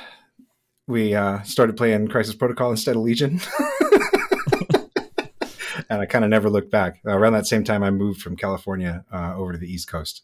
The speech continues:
And, uh, so I, I still keep up with most of the, those guys, uh, albeit nowhere near as much as we used to chat.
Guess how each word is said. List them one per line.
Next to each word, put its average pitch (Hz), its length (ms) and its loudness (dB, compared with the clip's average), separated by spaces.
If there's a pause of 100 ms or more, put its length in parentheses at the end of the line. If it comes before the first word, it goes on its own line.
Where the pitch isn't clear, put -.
(180)
And, 82 300 -8
uh, 78 220 -8
so 85 320 -10 (500)
I, 80 220 -8
I 85 60 -6
still 113 540 0
keep 127 220 -4
up 123 140 -2
with 117 120 -8
most 123 260 -4
of 123 60 -6
the, 120 320 -4 (120)
those 127 180 -8
guys, 127 520 -4
uh, - 40 -12 (160)
albeit 101 400 -4 (800)
nowhere 107 400 4
near 104 160 2
as 98 120 -2
much 104 160 -2
as 98 100 -10
we 98 100 -6
used 101 160 -6
to 92 80 -14
chat. 104 320 -6